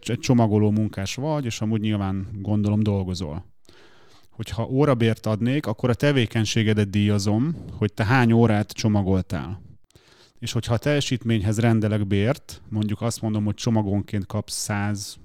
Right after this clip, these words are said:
ezer, akárhány forintot, akkor a terméket, az eredményt díjazom. És ugye az az alapállítás, hogy mindig azt kapod, amit végülis díjazol. Tehát ha te, a-, te csak azért fizetsz nekem, mert én vagyok a cégednek a takarítója,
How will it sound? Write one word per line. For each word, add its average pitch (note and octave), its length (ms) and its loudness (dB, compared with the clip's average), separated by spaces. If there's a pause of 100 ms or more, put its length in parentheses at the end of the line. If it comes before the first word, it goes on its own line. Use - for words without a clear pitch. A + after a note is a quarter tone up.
ezer, G2 460 -6 (100)
akárhány G2 440 -6
forintot, A2+ 580 -2 (560)
akkor A#2 240 -6
a - 220 -6
terméket, B2 720 2
az A2 100 0
eredményt G#2+ 540 -2
díjazom. G2 680 -4
És A2+ 100 -6
ugye A#2 140 0
az D3 140 0
az A#2+ 80 0
alapállítás, A#2 680 0
hogy A#2+ 100 -2
mindig A#2+ 260 0
azt A2 160 -2
kapod, A2+ 340 -2
amit G#2+ 440 -2 (160)
végülis G#2 300 -2
díjazol. G#2 720 0 (840)
Tehát G#2+ 200 -4
ha G#2 180 0
te, A2+ 280 0
a-, B2+ 140 0 (120)
te A2 100 -4
csak A#2+ 180 -2
azért D3 240 4
fizetsz A#2+ 280 0
nekem, A#2+ 300 -2
mert A2 200 0
én C3 140 4
vagyok A2 240 0
a G#2+ 40 -8
cégednek G#2+ 500 -2
a - 40 -6
takarítója, A2+ 920 0